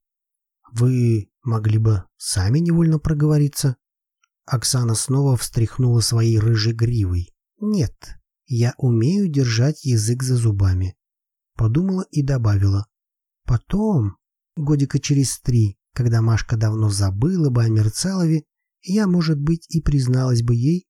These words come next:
о моем маленьком приключении". "Теперь, насколько я понимаю, вы стали непримиримыми врагами?"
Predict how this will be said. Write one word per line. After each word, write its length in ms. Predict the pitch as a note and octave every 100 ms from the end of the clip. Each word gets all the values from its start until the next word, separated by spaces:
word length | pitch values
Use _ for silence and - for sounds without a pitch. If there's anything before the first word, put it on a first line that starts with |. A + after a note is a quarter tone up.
| _ -
о 120 | C3
моем 420 | C3 C3+ G3 G#3
маленьком 500 | D#3 C#3+ D#3+ D#3 E3+
приключении". 880 | D3+ D3+ C#3+ C3+ - A2+ G#2+ G#2 G#2+ - _ _ _ _ _ _ _
"Теперь, 540 | - B2 - G#3+ A3 - - -
насколько 540 | F3 E3 - F3 -
я 140 | E3 D#3+
понимаю, 400 | E3 D#3+ E3 D3+
вы 120 | D#3
стали 420 | - - D3 E3
непримиримыми 960 | E3 D3+ C#3+ D3 C#3+ D3+ D3+ D3 D3 C3 - -
врагами?" 720 | B2 C3+ C3 F3+ A3+ C#3 G2+